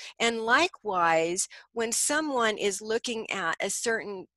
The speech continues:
pleasure, oh, they dream about the money, they dream about the lifestyle, then they will make that leap. They're just, they're keeping their eye on this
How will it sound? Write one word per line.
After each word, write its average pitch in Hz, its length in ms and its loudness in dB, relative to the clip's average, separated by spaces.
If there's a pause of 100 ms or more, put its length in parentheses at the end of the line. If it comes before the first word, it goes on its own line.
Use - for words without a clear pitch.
(120)
pleasure, 220 800 2
oh, 208 260 2
they 202 160 6
dream 214 260 -2
about 196 260 2
the - 80 -4
money, 202 360 -2
they 170 140 -2
dream 190 420 -6
about 220 280 2
the 196 100 -6
lifestyle, 180 840 2 (400)
then 240 340 2
they 240 140 4
will 233 120 0
make 202 260 -2
that 190 260 6
leap. 220 380 -6 (300)
They're 208 340 6
just, - 340 0
they're 202 160 -2
keeping 262 380 -4
their 202 200 0
eye 190 560 6 (320)
on 202 200 0
this - 280 0